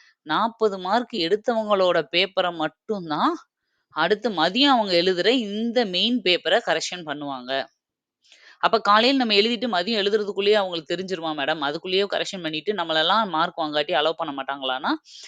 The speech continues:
அப்படியெல்லாம் இல்ல. எல்லாருமே நீங்க எக்ஸாம் எழுதுவீங்க.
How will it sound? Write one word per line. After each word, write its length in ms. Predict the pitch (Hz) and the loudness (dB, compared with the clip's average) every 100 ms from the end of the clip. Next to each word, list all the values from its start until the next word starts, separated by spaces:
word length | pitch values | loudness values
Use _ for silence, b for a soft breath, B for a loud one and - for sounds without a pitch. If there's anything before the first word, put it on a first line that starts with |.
| B B | B B
அப்படியெல்லாம் 440 | 143 165 165 170 | -4 0 2 2
இல்ல. 140 | 151 - b b - | 0 -6 b b -6
எல்லாருமே 640 | 156 160 185 190 170 226 | -2 0 2 0 -2 -2
நீங்க 200 | 285 190 | 0 0
எக்ஸாம் 360 | 147 131 180 170 | -2 -2 -6 -4
எழுதுவீங்க. 520 | 139 160 160 135 | -6 -6 -8 -10